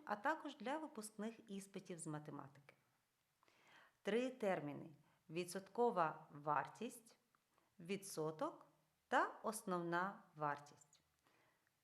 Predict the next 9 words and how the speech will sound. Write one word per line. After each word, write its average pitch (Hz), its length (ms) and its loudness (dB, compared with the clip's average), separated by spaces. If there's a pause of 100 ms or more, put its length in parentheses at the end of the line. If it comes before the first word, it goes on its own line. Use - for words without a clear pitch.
(180)
Що 370 240 -2
саме 214 420 6
це 185 220 0
означає, 190 680 2
я 220 160 4
покажу 202 440 -2
тобі 202 360 -6
за 180 260 2
допомогою 151 800 -4